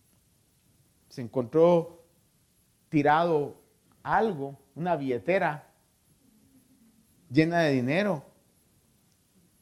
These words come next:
y no, no tomó nada y la fue a devolver, eh, ¿qué, qué lo hace hacer eso? Que yo ya dos que me voy encontrando, hermano, no aquí por supuesto, ¿verdad? Pero,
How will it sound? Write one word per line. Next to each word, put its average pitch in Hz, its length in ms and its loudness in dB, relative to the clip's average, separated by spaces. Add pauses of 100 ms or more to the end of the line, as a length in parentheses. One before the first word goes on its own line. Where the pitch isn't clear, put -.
(120)
y 131 160 -2
no, 139 160 2
no 160 420 0
tomó 175 260 6
nada 170 320 2
y 180 40 0
la 139 140 -2
fue 160 180 -2
a 170 40 2
devolver, 170 760 -2 (1300)
eh, 131 260 -10 (360)
¿qué, - 220 0
qué 233 180 0
lo 277 180 6
hace 302 300 0
hacer 165 260 -2
eso? 139 260 -2 (2250)
Que 139 160 -8
yo 156 100 6
ya 190 200 6
dos 202 240 2
que 190 100 -2
me 160 80 0
voy 147 160 6
encontrando, 175 580 0
hermano, 160 240 0
no 170 80 0
aquí 180 160 -2
por 165 180 0
supuesto, 170 380 2
¿verdad? 156 160 2
Pero, 151 200 -2